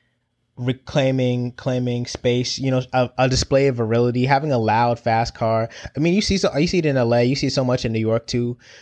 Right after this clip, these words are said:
Like, I feel like having a car, especially for dudes here, is such a flex because, you know, we're, New York is such a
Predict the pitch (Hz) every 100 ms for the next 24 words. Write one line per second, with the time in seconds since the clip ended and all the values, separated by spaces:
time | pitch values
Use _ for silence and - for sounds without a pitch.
0 | - 123 135 - 214 160 165 135 120 127
1 | 127 151 - 143 - 151 131 120 127 120
2 | 120 127 135 131 143 143 147 156 170 -
3 | - 120 120 110 101 117 104 123 127 127
4 | 123 120 113 101